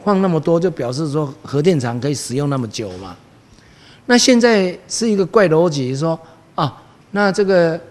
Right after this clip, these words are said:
水池放不下，我们再弄一个干式的再来弄。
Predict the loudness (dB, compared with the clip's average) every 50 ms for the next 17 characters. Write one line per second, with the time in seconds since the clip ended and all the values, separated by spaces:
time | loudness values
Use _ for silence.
0 | -20 -20 -20 -20 _ -12 -4 0 2 2 2 2 0 -2 -2 0 -2 -2 -4 -6
1 | -12 -20 -20 -20 _ _ -4 -2 0 0 0 0 2 2 2 2 0 -2 -2 -2
2 | 0 0 0 -2 -2 -4 -4 -6 -6 -4 -2 -2 0 0 -2 -2 -2 -4 -4 -4
3 | -4 -4 -2 -4 -4 -4 -4 -6 -6 -6